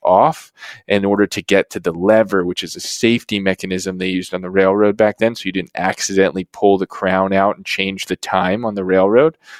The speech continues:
So you have to take that whole bezel off and then pull the lever, and then it'll let you change the time,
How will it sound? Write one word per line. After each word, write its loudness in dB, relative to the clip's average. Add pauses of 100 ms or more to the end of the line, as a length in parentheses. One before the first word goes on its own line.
So -6
you 0
have -4
to -18
take 0
that 2
whole 4
bezel 4
off 4 (360)
and -6
then 2
pull 2
the 2
lever, 2 (320)
and -6
then 4
it'll 4
let 4
you -10
change -8
the -10
time, 0